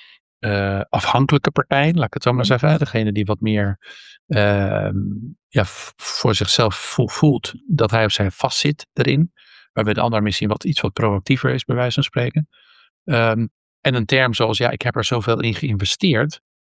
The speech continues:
Speaker 1: Ja, ik hoor hem gewoon hartstikke letterlijk. Dan denk ik, ja, het woord alleen al, investeren. We hadden het net over voelen met je hoofd.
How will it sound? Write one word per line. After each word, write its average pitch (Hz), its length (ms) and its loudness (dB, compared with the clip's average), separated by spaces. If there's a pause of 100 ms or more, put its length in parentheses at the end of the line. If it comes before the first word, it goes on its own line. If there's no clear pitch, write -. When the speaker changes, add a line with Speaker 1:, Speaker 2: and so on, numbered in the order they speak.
(720)
Speaker 1:
Ja, 117 140 -2
ik 123 140 -2
hoor 120 160 4
hem 107 120 0
gewoon 104 200 -2
hartstikke 110 320 -2
letterlijk. 107 500 -2 (440)
Dan 107 100 -4
denk 104 160 -2
ik, - 60 -6
ja, 113 320 0 (260)
het 104 240 -2
woord 131 280 2
alleen 107 360 0
al, 110 340 -4
investeren. 113 960 -2 (1080)
We 107 160 -4
hadden 110 180 2
het - 40 -6 (160)
net 110 40 0
over 104 400 2
voelen 104 280 -4
met 104 140 -4
je 110 80 -4
hoofd. 120 380 -2